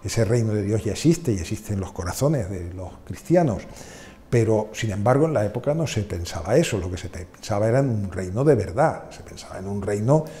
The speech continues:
con sus estructuras, eh, eh, digamos, propias de una construcción, eh, política, institucional, etcétera. Bien, quiero decir con todo eso que eso es lo que asume el pueblo español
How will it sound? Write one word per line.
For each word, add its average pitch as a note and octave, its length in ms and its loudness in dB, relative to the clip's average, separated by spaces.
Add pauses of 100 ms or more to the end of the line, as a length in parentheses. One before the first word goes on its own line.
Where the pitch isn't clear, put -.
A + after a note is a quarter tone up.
(120)
con A2+ 140 0
sus A2 200 -2
estructuras, G#2+ 760 0 (300)
eh, G2+ 600 -2
eh, F2+ 640 -4 (360)
digamos, G#2 420 0 (340)
propias B2 560 4
de G2+ 80 -2
una G#2 160 -2
construcción, A2+ 680 -2 (300)
eh, G2 320 -4
política, B2 960 0
institucional, B2+ 760 2
etcétera. - 520 -10
Bien, B2+ 240 -2 (520)
quiero G3 160 -6
decir E3+ 140 2
con D3 140 2
todo C3+ 160 2
eso D#3+ 260 -2
que - 80 0
eso D#3 220 2
es C#3+ 60 2
lo C#3 200 4
que B2 140 2
asume C#3+ 540 0 (220)
el A2+ 140 -2
pueblo B2 260 0
español B2+ 520 -2